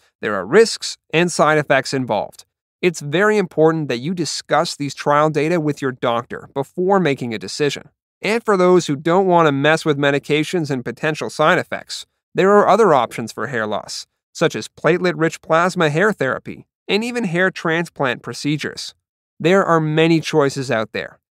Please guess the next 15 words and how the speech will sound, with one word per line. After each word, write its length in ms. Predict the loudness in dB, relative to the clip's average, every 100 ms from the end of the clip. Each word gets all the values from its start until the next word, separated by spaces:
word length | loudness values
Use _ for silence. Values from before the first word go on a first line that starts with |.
| _ -4
Finasteride 720 | 0 2 0 0 2 2 2
is 180 | -4 -8
not 460 | -6 -2 0 0 -2
the 140 | -2
only 280 | 0 2 0
answer 320 | 0 -2 -6
for 160 | -8 -6
hair 200 | -2 -2
loss. 440 | -2 -8 -12 -16 _ _ _ _ _
To 80 | 0
learn 240 | 2 2
more 220 | 4 4 4
about 260 | 4 0
this 160 | -4 -8
topic 460 | -2 -2 -2 -6